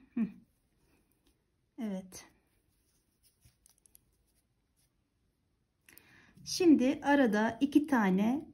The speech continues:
ters örüyorum. Tekrar bu ters ilmeğimle şu üçlü ilmeğimin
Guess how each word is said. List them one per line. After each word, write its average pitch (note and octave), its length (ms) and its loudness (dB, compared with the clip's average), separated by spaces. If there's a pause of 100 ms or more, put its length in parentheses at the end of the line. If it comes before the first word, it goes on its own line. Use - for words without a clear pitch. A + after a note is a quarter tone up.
(100)
ters G#3+ 400 -4
örüyorum. F3+ 560 -6 (2250)
Tekrar A#3 760 0 (720)
bu C#4+ 300 2
ters D#4+ 340 4
ilmeğimle A#3 1000 4
şu - 220 -8
üçlü C#4+ 480 -2
ilmeğimin A3+ 1000 2